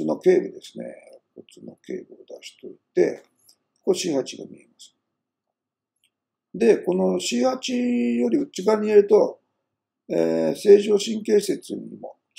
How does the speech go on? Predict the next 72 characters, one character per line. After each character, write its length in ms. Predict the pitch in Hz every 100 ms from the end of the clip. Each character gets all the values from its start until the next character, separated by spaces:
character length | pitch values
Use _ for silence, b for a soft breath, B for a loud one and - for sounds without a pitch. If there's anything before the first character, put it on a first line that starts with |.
| -
効 80 | 127
く 80 | -
と 100 | 117
い 100 | 101
う 160 | - - _ -
位 60 |
置 120 | - -
関 220 | 302 -
係 100 | -
か 160 | -
ら 60 | -
し 120 | -
て、 160 | - - _ _ _
そ 140 | -
う 20 | 240
い 20 |
う 40 |
ふ 20 |
う 0 | 185
に 40 |
記 100 | -
載 180 | 110 -
し 60 | -
た、 80 | - - - _
し 140 | - -
た 120 | -
ん 60 | -
で 60 |
す 100 | - -
け 100 | -
ど 120 | -
も、 280 | 65 - - _ _ _ _ _
先 280 | - 202 185
日 240 | 190 185
あ 100 | 170
の、 380 | 160 160 - - _ _ _ _ _ _ _ -
新 240 | - 226 190
堀 200 | 127 -
先 140 | -
生 140 | - -
が 180 | -
で 80 | -
す 120 | -
ね、 220 | 67 64 -
エ 60 | -
ペ 120 | 98
イ 160 | 113 -
ン 40 |
ク 120 | -
リ 60 | 92
ニ 20 |
ッ 40 |
ク、 60 | _ _ _ _ _ _ _ _ _ _ -
え 400 | 117 - - -
ー、 20 | -
正 200 | - 175
常 160 | 190
神 260 | 175 190 175
経 140 | 180
節 240 | - - -
が 80 |
見 180 | 98 110
え 80 | 143
る 160 | - -
っ 40 |
て 80 | -
お 40 | -
っ 20 | -
し 180 | -
ゃ 40 | -
っ 20 | _
て、 120 | -